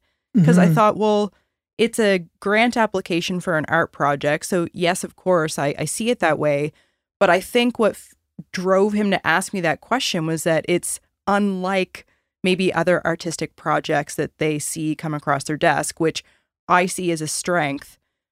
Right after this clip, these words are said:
Speaker 1: but it is difficult. And Mike, you would go through this all the time too with music. Like, a song is,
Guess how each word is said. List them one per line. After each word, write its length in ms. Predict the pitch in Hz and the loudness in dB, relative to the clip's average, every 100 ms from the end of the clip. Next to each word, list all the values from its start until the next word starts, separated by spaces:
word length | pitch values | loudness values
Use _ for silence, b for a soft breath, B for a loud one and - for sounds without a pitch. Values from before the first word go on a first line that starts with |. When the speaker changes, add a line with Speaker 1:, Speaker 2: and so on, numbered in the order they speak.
| _ - | _ 2
Speaker 1:
but 120 | 185 | 2
it 120 | 180 | 4
is 260 | 185 185 - | 4 4 2
difficult. 480 | 190 208 208 185 160 | -2 -2 0 0 2
And 120 | 185 | 0
Mike, 220 | 175 - | -2 -2
you 140 | 220 | -2
would 160 | 214 160 _ | -2 -2 _
go 160 | 185 175 | 0 0
through 220 | - 170 | 0 -2
this 160 | 165 165 | -2 -4
all 80 | 156 | -6
the 100 | 156 | -4
time 200 | 160 151 | -6 -4
too 140 | 170 | -4
with 160 | 160 226 | -4 0
music. 300 | 262 160 160 | 0 0 -4
Like, 120 | 165 | -4
a 60 | 175 | -4
song 460 | - 190 202 208 | 0 2 2 2
is, 220 | 208 202 | 0 -4